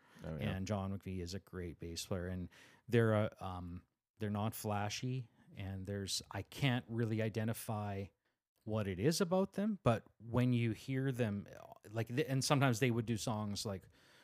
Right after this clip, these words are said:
Speaker 2: with other artists, uh, just the two of them,
Speaker 1: Mm-hmm.
Speaker 2: and, like, "Oh yeah, that's, that's totally Fleetwood Mac's rhythm section." Yeah, like,
Speaker 1: Yeah,
Speaker 2: there's a,
Speaker 1: that's
Speaker 2: there's
Speaker 1: cool.
Speaker 2: a,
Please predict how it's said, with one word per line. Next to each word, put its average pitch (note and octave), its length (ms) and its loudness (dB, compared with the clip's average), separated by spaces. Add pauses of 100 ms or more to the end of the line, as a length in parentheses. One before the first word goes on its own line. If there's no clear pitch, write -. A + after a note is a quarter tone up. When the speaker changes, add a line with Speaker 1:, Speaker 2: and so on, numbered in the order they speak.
(260)
Speaker 2:
with A2 180 0
other F#2 320 -4 (500)
artists, - 720 -2 (260)
uh, - 180 -16 (280)
just - 220 -4
the G2 60 -8
two G2 180 -4
of G#2 60 0
them, C3+ 160 -2 (200)
Speaker 1:
Mm-hmm. E2 160 -4 (200)
Speaker 2:
and, G2 80 -4
like, F#2+ 140 -6 (220)
"Oh D#3+ 220 -2
yeah, D#4+ 240 -4
that's, - 340 -4
that's - 360 -2
totally F3 640 0
Fleetwood D#3 260 -2
Mac's D#3 420 -2
rhythm F3 220 0
section." G2 300 0
Yeah, C3 160 6
like, A#2 180 6
Speaker 1:
Yeah, D2+ 40 4
Speaker 2:
there's B2 200 6
a, B2+ 40 6
Speaker 1:
that's G2 100 -2
Speaker 2:
there's B2+ 200 6
Speaker 1:
cool. B2 100 8
Speaker 2:
a, A#2+ 60 4